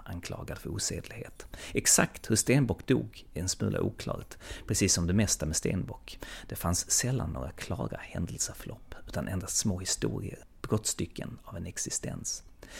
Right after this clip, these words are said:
Det sägs att han i ett vilt fyllebråk försökte drämma till en person, kanske styvfadern, med en eldgaffel och sedan tappade balansen, slog huvudet mot eldstadens järngrind och dog.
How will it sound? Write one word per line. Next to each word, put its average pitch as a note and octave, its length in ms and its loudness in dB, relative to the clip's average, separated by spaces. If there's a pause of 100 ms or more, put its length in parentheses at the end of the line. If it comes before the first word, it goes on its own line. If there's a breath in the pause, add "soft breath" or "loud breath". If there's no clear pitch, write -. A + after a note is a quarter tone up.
(180 loud breath)
Det A#2+ 100 -2
sägs D#3 380 4
att - 180 -2
han G2 120 4
i G2+ 40 6
ett G2 100 0
vilt G#2 420 6
fyllebråk - 800 4
försökte - 380 0
drämma G2 420 6
till G#2+ 300 6
en D#2 80 0
person, - 480 0 (220 loud breath)
kanske - 280 -2
styvfadern, - 840 0 (200 loud breath)
med - 60 0
en F2 160 -2
eldgaffel G#2+ 880 2
och - 260 -10
sedan E2 320 2
tappade - 300 -6
balansen, - 680 -2
slog - 280 0
huvudet - 540 0
mot - 220 -4
eldstadens - 680 -6
järngrind - 640 -8
och - 120 -8
dog. - 420 -10